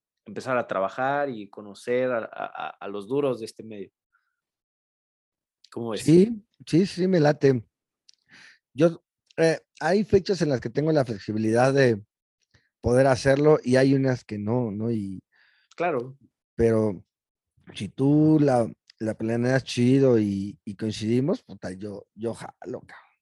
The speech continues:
Speaker 1: Va,
Speaker 2: Era
Speaker 1: va
Speaker 2: lo
Speaker 1: que
Speaker 2: que
Speaker 1: va.
Speaker 2: me gustaba cuando estábamos en Zone Star, que mi carnal, este, Ricardo Segovia, en paz descanse, pues organizaba las transmisiones para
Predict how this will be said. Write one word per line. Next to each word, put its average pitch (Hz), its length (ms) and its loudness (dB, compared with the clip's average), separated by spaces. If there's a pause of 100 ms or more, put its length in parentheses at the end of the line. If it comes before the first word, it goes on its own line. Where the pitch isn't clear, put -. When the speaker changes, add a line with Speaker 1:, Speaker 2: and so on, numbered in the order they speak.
(280)
Speaker 1:
Va, 127 280 -4 (440)
Speaker 2:
Era 160 160 4
Speaker 1:
va 185 40 6
Speaker 2:
lo 175 60 6
Speaker 1:
que 143 40 -4
Speaker 2:
que 135 60 2
Speaker 1:
va. 139 60 2
Speaker 2:
me 135 60 0
gustaba 151 340 6
cuando 127 160 0
estábamos 160 400 0
en 113 120 -2
Zone 151 240 0
Star, 165 440 2 (1040)
que 110 160 -4
mi 107 260 -6
carnal, 127 600 0
este, 104 920 -2 (300)
Ricardo 117 480 2
Segovia, 123 400 8
en 117 100 4
paz 123 220 6
descanse, 123 920 0 (760)
pues - 160 -8
organizaba 117 540 0
las 107 360 -2
transmisiones 113 840 -6
para 101 440 -14